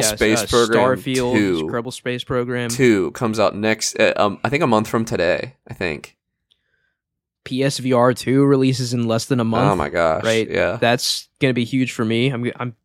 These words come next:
Speaker 1: definitely gonna talk all about that after I get it and, like,
Speaker 2: I did read that that's
Speaker 1: lose
Speaker 2: almost
Speaker 1: myself in
Speaker 2: certainly
Speaker 1: there.
Speaker 2: not gonna be cracked for P C, though. The guy who cracked the P S V R one said
Speaker 1: Yeah,
Speaker 2: it's
Speaker 1: I did
Speaker 2: probably
Speaker 1: see
Speaker 2: not
Speaker 1: that.
Speaker 2: gonna happen, and that sucks,
Speaker 1: That's unfortunate.
Speaker 2: because it, it is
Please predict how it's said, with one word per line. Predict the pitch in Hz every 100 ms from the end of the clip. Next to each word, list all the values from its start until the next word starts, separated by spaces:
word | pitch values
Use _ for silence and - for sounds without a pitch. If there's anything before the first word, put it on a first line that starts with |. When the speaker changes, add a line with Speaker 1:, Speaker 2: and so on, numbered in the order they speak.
| _ -
Speaker 1:
definitely | 113 123
gonna | 117 117
talk | - 110 -
all | 113 110
about | 107 107 127
that | 117 - _ _ _ -
after | 120 127
I |
get | 120 110
it | 117
and, | - 104 101 -
like, | 117 98 _ _ _ _ -
Speaker 2:
I | 123
did | 156 175
read | 180 175
that | 160
that's | 151 139
Speaker 1:
lose | 135
Speaker 2:
almost | 131 135
Speaker 1:
myself | 127 - 131
in |
Speaker 2:
certainly | 131 120
Speaker 1:
there. | 110
Speaker 2:
not | 98 95
gonna | - 95
be | 90 85
cracked | - 78 -
for | 95
P | - 80
C, | - 85 78
though. | 73 80 135
The | 110
guy | 110 107
who | 120
cracked | 127 101 -
the | 104
P | 113
S | 101 -
V | 104
R | 95
one | 95 143 147 147
said | 147 143
Speaker 1:
Yeah, |
Speaker 2:
it's | 135
Speaker 1:
I | 143
did | 143
Speaker 2:
probably | 151 143
Speaker 1:
see | - 131
Speaker 2:
not | 110
Speaker 1:
that. | 110 101
Speaker 2:
gonna | 101
happen, | 113 78 - 85
and | 98
that | 160 233 226 - _ _ _ _ _ _ _ _
sucks, | - - 135 -
Speaker 1:
That's |
unfortunate. | 117 107 104 113
Speaker 2:
because | 139 123
it, | 139 - -
it | 151 143
is | 143 131 117 113